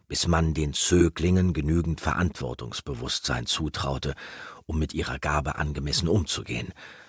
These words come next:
Und bis dahin erfuhr keiner von ihnen, welche Kräfte in ihm schlummern. Stieß jemand zufällig schon vorher darauf,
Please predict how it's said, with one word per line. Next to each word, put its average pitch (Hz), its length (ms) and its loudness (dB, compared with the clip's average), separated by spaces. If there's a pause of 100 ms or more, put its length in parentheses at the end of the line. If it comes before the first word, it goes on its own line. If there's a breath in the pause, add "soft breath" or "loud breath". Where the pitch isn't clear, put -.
(480 loud breath)
Und - 360 -6
bis - 260 -4
dahin 78 680 0 (260)
erfuhr - 500 0
keiner 92 400 4
von 69 240 -4
ihnen, 90 380 4
welche 82 320 2
Kräfte - 440 0
in - 200 -8
ihm - 200 -8
schlummern. - 480 -2 (760 loud breath)
Stieß - 500 6
jemand 90 340 6
zufällig 98 560 4
schon 73 180 2
vorher 95 400 6
darauf, 69 400 0